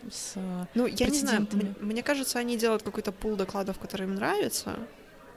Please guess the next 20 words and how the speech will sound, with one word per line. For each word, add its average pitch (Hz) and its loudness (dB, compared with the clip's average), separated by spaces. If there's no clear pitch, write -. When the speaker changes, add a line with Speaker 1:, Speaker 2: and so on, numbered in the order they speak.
Speaker 2:
выбирают 185 4
там 165 -2
больше, 180 4
чем 170 -2
слотов, - -4
например, - -6
есть 185 -2
на - -8
конференции, 226 -2
и 185 -2
потом 214 4
уже 165 2
созваниваются 202 0
и, 170 0
скорее 175 -2
всего, 175 0
выясняют 170 0
какие-то 175 -4
детали. - -4
Но 202 -2